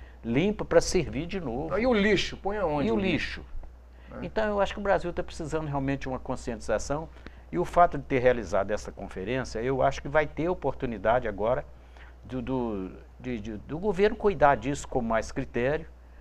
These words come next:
Speaker 1: as prefeituras também assumirem o seu papel e nós cuidarmos melhor do ambiente.
Speaker 2: Uhum.
Speaker 1: Mas não é só a questão do ambiente.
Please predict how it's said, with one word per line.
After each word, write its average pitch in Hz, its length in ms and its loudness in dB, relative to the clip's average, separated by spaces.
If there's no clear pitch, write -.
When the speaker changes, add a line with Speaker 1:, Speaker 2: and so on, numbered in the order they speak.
Speaker 1:
as 139 160 0
prefeituras 135 720 0
também 113 280 0
assumirem 110 500 -4
o 98 60 -6
seu - 160 -6
papel 113 520 2
e - 60 -4
nós 196 200 0
cuidarmos 160 380 0
melhor 135 280 0
do 143 100 -2
ambiente. 151 600 -6
Speaker 2:
Uhum. 135 60 -10
Speaker 1:
Mas 151 200 2
não 202 140 -2
é 277 80 0
só 175 240 2
a 160 60 4
questão 139 340 -2
do 143 160 0
ambiente. 123 580 -4